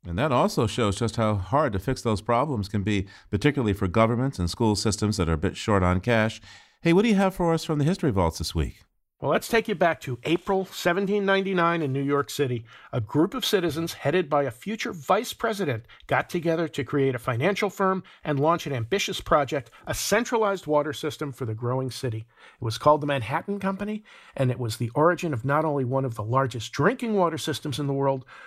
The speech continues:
Speaker 2: but the financial side evolved into today's giant J P Morgan Chase.
Speaker 1: Hmm. The New York water system and J P Morgan Chase, two things that are too big to fail.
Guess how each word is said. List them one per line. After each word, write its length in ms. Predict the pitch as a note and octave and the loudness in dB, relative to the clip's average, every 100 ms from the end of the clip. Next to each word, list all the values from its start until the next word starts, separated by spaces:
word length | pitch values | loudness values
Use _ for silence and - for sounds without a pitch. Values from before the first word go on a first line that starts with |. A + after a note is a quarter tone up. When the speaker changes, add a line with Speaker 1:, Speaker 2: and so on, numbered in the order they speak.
| - - | -8 -4
Speaker 2:
but 100 | A#2+ | -2
the 80 | |
financial 460 | A#2 C3 C3+ G#3+ A3 | -2 0 0 0 0
side 300 | - F3 D#3+ | 4 4 2
evolved 360 | B2+ C#3+ C#3 C#3+ | 0 0 0 -4
into 220 | B2+ B2 | -10 -10
today's 440 | - C3+ D#3 D#3+ | -8 -4 -4 -4
giant 440 | - C#3 C#3+ C#3 - _ - | -4 -2 -2 -4 -10 _ -8
J 280 | - C3+ D#3 | -2 -2 -2
P 220 | - D3 | -2 0
Morgan 400 | C#3 C3+ B2+ A#2+ | 2 2 0 -2
Chase. 520 | - A#2 - - - _ - | -2 -4 -4 -6 -8 _ -6
Speaker 1:
Hmm. 300 | D3+ E2+ D2 C2+ _ - | -2 0 0 -4 _ 0
The 80 | |
New 120 | F#2+ G#2+ | 4 6
York 260 | G#2+ A2 | 4 4
water 260 | A#2+ B2 B2 | 2 2 2
system 460 | - C3 - D3+ | 0 -2 0 0
and 160 | A#2 F2 | 2 2
J 180 | A2 A2 | 2 0
P 160 | A2+ | 2
Morgan 380 | G#2 G#2 G#2+ G#2 | 2 2 2 0
Chase, 400 | G2 A#2 B2 - | 0 2 0 -4
two 240 | - A3 C4 | 0 2 2
things 300 | A2 C#2+ D2 | 0 -2 -4
that 100 | C#2+ | -4
are 180 | C#2+ - _ _ | -4 -8 _ _
too 120 | - E2+ | 0 2
big 240 | D#2 C2+ | 2 0
to 80 | D2 | -4
fail. 360 | D2+ B1+ A#1+ | -6 -6 -8